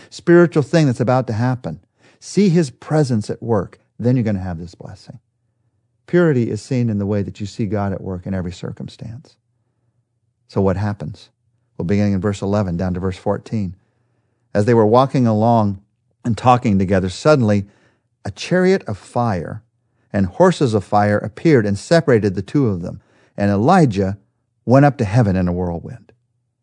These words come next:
Elisha saw this and cried out, "My father, my father, the chariots and the horsemen of Israel." And Elisha saw him no more.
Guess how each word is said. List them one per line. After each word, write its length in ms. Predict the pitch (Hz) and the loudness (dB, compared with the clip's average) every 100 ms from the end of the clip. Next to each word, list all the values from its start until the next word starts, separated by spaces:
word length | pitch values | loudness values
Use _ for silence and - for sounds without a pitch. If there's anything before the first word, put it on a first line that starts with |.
| _ _ _ _ _ _ _ | _ _ _ _ _ _ _
Elisha 560 | 139 139 208 254 - 131 | 0 4 6 6 4 2
saw 580 | - - - 190 220 214 | 0 -10 -4 4 6 6
this 300 | 117 101 - | 4 0 0
and 120 | 131 | -2
cried 280 | - 170 170 | 4 6 6
out, 200 | 156 110 - - | 6 2 -6 -2
"My 220 | 156 175 | 2 2
father, 540 | - - 247 233 185 139 | 0 -2 4 6 6 6
my 200 | 160 165 | 4 4
father, 480 | - 220 214 165 - - - | 6 6 8 4 2 -8 -2
the 100 | 151 | -2
chariots 720 | - - 254 233 202 135 165 | 0 4 8 10 8 4 0
and 80 | |
the 40 | 151 | -2
horsemen 560 | - - 233 - 165 | 2 6 6 4 2
of 160 | 180 147 - | 2 2 4
Israel." 580 | 262 202 131 101 90 - _ _ _ _ _ _ _ _ _ - | 4 4 2 0 -6 -16 _ _ _ _ _ _ _ _ _ -4
And 100 | 107 | 0
Elisha 380 | 120 104 104 | 2 2 0
saw 240 | 117 - 104 | -4 -2 0
him 140 | 104 | 0
no 120 | 107 | -2
more. 320 | 95 - - | -4 -8 -14